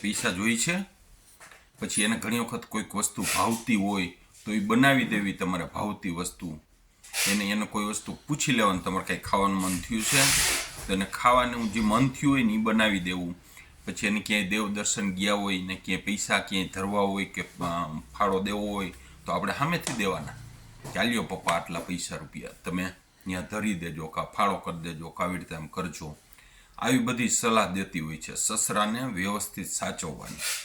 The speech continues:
અને સાચી વાત છે, મોટી ઉંમરના હોય એને સાચવવાના જ હોય,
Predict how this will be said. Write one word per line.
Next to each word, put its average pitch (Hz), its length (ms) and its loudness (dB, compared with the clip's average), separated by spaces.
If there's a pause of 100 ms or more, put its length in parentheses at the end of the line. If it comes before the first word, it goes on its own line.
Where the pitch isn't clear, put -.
(420)
અને 95 140 -2
સાચી 156 380 0
વાત 143 180 -2
છે, - 200 0 (720)
મોટી 87 260 -2
ઉંમરના 101 380 0
હોય 120 220 2
એને 98 220 0
સાચવવાના 127 640 -2
જ 85 60 -6
હોય, 85 220 -6